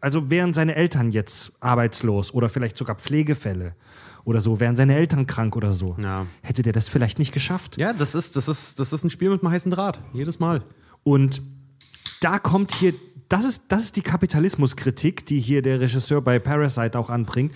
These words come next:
Speaker 1: Der Regisseur ist übrigens auch, äh, studierter Soziologe, hat Soziologie studiert. Und, äh, bei Parasite schaffen die Protagonisten den sozialen und wirtschaftlichen Aufstieg nur durch Betrügereien.
Speaker 2: Mhm.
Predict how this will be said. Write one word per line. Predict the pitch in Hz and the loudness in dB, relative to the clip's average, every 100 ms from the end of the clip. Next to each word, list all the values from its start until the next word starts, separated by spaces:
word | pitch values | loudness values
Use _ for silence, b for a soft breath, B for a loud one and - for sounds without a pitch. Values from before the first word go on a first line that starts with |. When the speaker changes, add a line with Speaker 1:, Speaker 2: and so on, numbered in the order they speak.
| B B B | B B B
Speaker 1:
Der | 131 | 2
Regisseur | 131 123 - 147 | 2 2 2 2
ist | 160 165 - | 2 0 0
übrigens | 135 - 127 117 - - | -2 2 2 2 -2 0
auch, | 120 120 - - | 2 0 -2 -4
äh, | 117 | -2
studierter | - 113 131 120 | 2 2 2 2
Soziologe, | 101 101 110 104 113 131 180 B B | 0 2 2 4 4 2 -2 B B
hat | - - | -6 -2
Soziologie | 127 - 113 110 139 | 0 2 2 2 0
studiert. | 127 107 123 156 B B B B B | 0 2 2 0 B B B B B
Und, | - 131 127 135 135 - - _ _ - | 2 4 6 4 0 -10 -20 _ _ 0
äh, | 135 123 | 4 4
bei | 107 117 | 2 0
Parasite | - 208 269 139 - 110 151 - b b b b b b b - | 2 2 2 2 0 0 0 -2 b b b b b b b -8
schaffen | - 160 - 170 143 | 0 0 2 0 2
die | 143 135 | 4 4
Protagonisten | 135 147 135 123 113 147 226 - 160 131 | 4 2 2 4 4 4 0 0 0 2
den | 127 120 | 2 2
sozialen | 117 - 127 143 202 | 0 0 -2 0 0
und | 151 117 | 0 0
wirtschaftlichen | 127 143 - 139 131 117 127 | 0 -2 -4 -4 -2 -2 -2
Aufstieg | 127 160 - - 160 220 - - | 0 -2 -4 -2 0 0 -4 -8
nur | 117 127 202 254 269 302 b b b b b - | 0 2 4 2 0 -4 b b b b b 0
durch | 180 - | 0 2
Betrügereien. | 180 - 185 165 143 143 151 92 82 - | -2 0 2 2 0 0 0 -2 -6 -10
Speaker 2:
Mhm. | 110 101 98 | -8 -6 -6